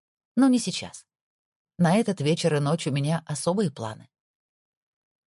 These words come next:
После ужина Габ вернулся к своим делам. Правда, не сразу.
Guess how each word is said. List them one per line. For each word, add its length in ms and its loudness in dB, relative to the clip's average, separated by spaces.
После 400 2
ужина 420 2
Габ 300 2
вернулся 480 2
к 80 -10
своим 340 0
делам. 400 -4
Правда, 360 4
не 160 2
сразу. 440 -8